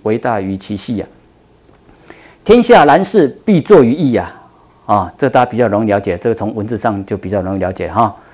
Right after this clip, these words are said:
天下的难事呢，必作于易；天下大事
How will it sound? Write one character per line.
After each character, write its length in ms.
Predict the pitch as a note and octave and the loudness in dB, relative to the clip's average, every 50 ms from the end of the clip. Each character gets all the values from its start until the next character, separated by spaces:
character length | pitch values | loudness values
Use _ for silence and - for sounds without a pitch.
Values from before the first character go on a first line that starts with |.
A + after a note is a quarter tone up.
| _ _ - - _ _ _ _ _ - | _ _ -20 -20 _ _ _ _ _ -2
天 120 | G#3+ A#3 | 0 2
下 120 | - A#3 | 4 4
的 100 | G3+ F3+ | 4 4
难 180 | D#3 D3 E3 F#3 | 4 2 0 0
事 140 | - - F#3+ | -2 -2 0
呢， 260 | E3+ E3+ D#3+ D#3+ D#3+ - _ _ _ _ _ _ _ _ _ | 0 0 -2 -4 -6 -12 _ _ _ _ _ _ _ _ _
必 120 | - F3 D3 | -6 -4 -4
作 220 | A2+ - F3 C#3 | -2 0 0 0
于 180 | G#2+ G2+ G#2+ - - | 0 0 -4 -6 -4
易； 140 | E3 C3 G#2+ - _ _ _ _ - | -6 -6 -6 -8 _ _ _ _ -2
天 200 | - G#3 A3 G#3 | 0 0 2 2
下 180 | A3 A3 D#3 | 2 2 2
大 220 | D3 - F#3 D#3 C3+ | 2 2 0 0 0
事 240 | - - F3 D3+ | -2 -2 -4 -4